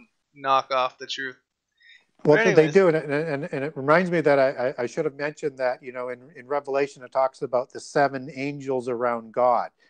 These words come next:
Speaker 2: just as in Enoch you have seven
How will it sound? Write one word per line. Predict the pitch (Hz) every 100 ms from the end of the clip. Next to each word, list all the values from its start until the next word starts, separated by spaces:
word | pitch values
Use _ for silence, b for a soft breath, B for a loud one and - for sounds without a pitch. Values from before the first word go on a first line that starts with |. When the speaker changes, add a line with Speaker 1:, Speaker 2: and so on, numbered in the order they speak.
| _
Speaker 2:
just | 143 127 -
as | 135 127 123 113
in | 127 120 147 -
Enoch | 143 139 120 -
you | 127
have | 113 117 110
seven | - 127 120 113 104